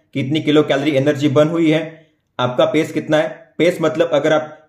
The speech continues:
एक किलोमीटर distance cover करोगे तो आपको कितना minute लगेगा, कितने स्टेप चले हो। और अगर आपको देखना हो आपका live route तो map पे type कीजिए,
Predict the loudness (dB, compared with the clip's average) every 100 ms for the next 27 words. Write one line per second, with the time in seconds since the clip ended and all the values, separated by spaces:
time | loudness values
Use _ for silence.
0 | -2 0 0 0 0 2 0 -2 -6 -2
1 | -4 0 2 4 2 2 0 0 -2 -2
2 | -4 -4 -2 -2 0 -2 0 0 -2 -4
3 | -14 _ _ _ _ -8 -4 -2 0 -2
4 | 0 0 2 2 -2 -16 _ _ -2 0
5 | 2 2 0 -2 -2 0 0 0 0 0
6 | 0 0 2 4 2 0 -8 -4 0 2
7 | 0 -2 0 0 0 -2 -2